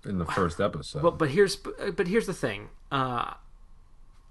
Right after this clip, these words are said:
Speaker 2: Selina Kyle was absolutely useless in this episode. I don't get why she was interjected the way that she was. That is one of my biggest complaints with this series.
Speaker 1: Mm-hmm.
Speaker 2: Is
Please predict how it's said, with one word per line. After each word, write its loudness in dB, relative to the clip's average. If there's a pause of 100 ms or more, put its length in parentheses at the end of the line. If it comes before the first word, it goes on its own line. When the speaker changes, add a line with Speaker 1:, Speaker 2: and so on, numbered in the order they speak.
(500)
Speaker 2:
Selina 2
Kyle 2
was -2
absolutely -4
useless -2
in -2
this -2
episode. -6
I -4
don't 0
get 0
why -2 (120)
she -4
was -2
interjected -2
the 0
way 0
that -2
she -2
was. -8 (460)
That 2
is -6
one 0
of -2
my -4 (280)
biggest 4
complaints -2
with -10
this -6
series. -6 (360)
Speaker 1:
Mm-hmm. -2
Speaker 2:
Is -2